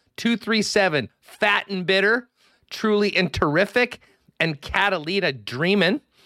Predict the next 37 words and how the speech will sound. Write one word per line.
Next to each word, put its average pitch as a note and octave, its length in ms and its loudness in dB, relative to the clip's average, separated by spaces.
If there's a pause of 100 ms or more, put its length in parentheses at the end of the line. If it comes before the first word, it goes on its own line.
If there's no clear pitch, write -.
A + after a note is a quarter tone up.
(340)
Uh, D#3+ 280 2
moving G3 360 0
on G3 160 2
to E3+ 80 0
race E3+ 320 0
four, G#3+ 680 2 (400)
we're F#3 120 0
gonna F#3+ 180 2
go F3+ 220 2
with F3+ 180 0
a C#3+ 100 0
four A#3+ 580 -2
six - 540 -4 (100)
Quinella. E3+ 760 0 (320)
That's D#3 260 -2
Yodeler's F3+ 640 2
Way E3 420 0
and C#3 220 -2
Call E3 400 0
You D#3 160 0
Tomorrow. F#3+ 760 2 (360)
Uh, D3+ 200 2
we're D3+ 60 -4
gonna A#3 160 2
do A#3 140 2
another D#3 280 0
Quinella, C#3+ 400 -2
actually, D3 360 -2
for D#3 160 -4
race D#3 280 -4
number D#3+ 200 -2
five. C#3 600 -2 (380)
Um, C#3 500 0
going D#3+ 300 -4
with C#3+ 240 -4
the A#2+ 100 -6
favorite G#3 680 -2